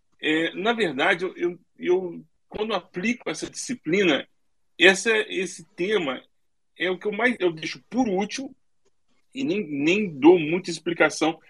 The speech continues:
porque tem muito material disponível pra poder fazer, pra fazer, fazer essa pesquisa.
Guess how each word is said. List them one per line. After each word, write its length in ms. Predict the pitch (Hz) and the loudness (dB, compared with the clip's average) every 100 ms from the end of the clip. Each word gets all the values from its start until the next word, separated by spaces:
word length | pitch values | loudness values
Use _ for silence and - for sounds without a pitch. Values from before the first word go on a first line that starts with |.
| _ _ _ | _ _ _
porque 240 | 147 175 | -4 -2
tem 200 | 165 185 | 0 -2
muito 460 | 165 147 175 214 - | -4 -2 2 2 2
material 640 | 160 151 135 135 143 - _ _ _ 131 | 2 4 6 6 6 2 _ _ _ -10
disponível 960 | 139 - 151 139 139 151 127 120 - _ _ _ | -8 -6 -4 0 2 0 2 -2 -2 _ _ _
pra 140 | 135 | -2
poder 300 | 123 127 131 | -2 -2 -4
fazer, 640 | - 123 120 131 127 123 - - | -4 -6 -4 -2 -2 -4 -8 -10
pra 120 | 127 | -8
fazer, 300 | 131 123 127 | -4 -4 -4
fazer 380 | 120 123 127 - _ _ _ _ - | -2 0 0 -2 _ _ _ _ 8
essa 300 | 160 185 160 | 10 10 6
pesquisa. 560 | - 135 - 110 104 | -12 -14 -14 -18 -18